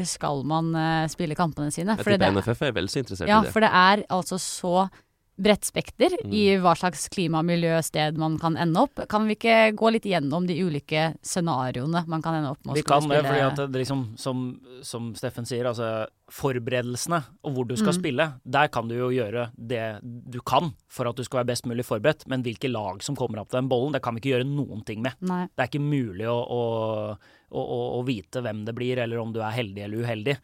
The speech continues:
Speaker 3: men forberedelse må være best mulig, og da kan du gjøre justeringer ut fra hvor du ender, for det er jo høydeforskjeller, det er klimaforskjeller, det er mye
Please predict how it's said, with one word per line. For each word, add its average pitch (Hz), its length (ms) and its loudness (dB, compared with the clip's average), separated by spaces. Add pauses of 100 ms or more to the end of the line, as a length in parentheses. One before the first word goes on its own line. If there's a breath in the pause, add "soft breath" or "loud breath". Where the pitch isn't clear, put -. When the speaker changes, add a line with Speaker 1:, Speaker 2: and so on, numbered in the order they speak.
(260 soft breath)
Speaker 3:
men 135 120 -2
forberedelse 110 600 -4
må 117 160 -4
være 113 200 -4
best 120 220 -4
mulig, 135 320 0
og 123 100 -6
da 131 240 6
kan 117 180 -2
du 110 60 -4
gjøre 104 280 -4
justeringer 101 480 -6
ut 87 100 -14
fra 110 120 -4
hvor 104 160 -6
du 107 80 -6
ender, 101 320 -6
for 120 120 -4
det 107 80 -2
er 107 60 -2
jo 110 80 -4
høydeforskjeller, 139 720 0 (360 soft breath)
det 123 80 -2
er 107 120 -4
klimaforskjeller, 147 840 0 (240 soft breath)
det 113 60 -4
er 127 80 -2
mye 127 560 0